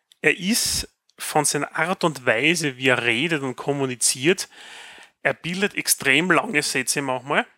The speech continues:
wo Fachausdrücke, so literarischer Natur drinnen sind oder so irgendwie, wo man oft schwer tut, dass ich folgen kann, ja. Das sehen wir dann auch kurz im Video. Ähm, er hat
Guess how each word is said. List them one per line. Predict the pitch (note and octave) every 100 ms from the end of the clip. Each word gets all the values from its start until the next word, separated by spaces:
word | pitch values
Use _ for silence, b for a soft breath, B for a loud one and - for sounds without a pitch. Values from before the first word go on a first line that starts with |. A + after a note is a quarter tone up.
| _ _ _ _ _ _ _ _ _ _ _
wo | C#3 C#3+ C#3+ C#3+ _ _ _
Fachausdrücke, | - - A3+ - D3+ - - C#3+ C#3 E3+
so | E3+ D#3 C#3+ C#3+
literarischer | C#3+ C#3 D3+ C3+ C3 D#3 D#3+ D3+
Natur | C#3+ - D3+
drinnen | - D#3 D#3
sind | - C#3+ D#3
oder | D3 C#3+ C#3
so | C#3+ D3+
irgendwie, | C#3+ C#3+ _ _
wo | D3 C#3
man | C#3+ - -
oft | D3 -
schwer | - C3 B2 C#3
tut, | D#3+ D#3+
dass | D3 -
ich |
folgen | - - B2 A#2 F3+
kann, | - A#2 G#2+
ja. | A2+ C3 B B B B
Das | B2
sehen | C3 D#3
wir |
dann | D#3 D3+
auch | D3
kurz | D#3+ D#3
im | D#3
Video. | C3 D3 D#3+ D#3+ - B B B
Ähm, | D3 C3+ C3+ C3+ - -
er | - -
hat | C3+ - - -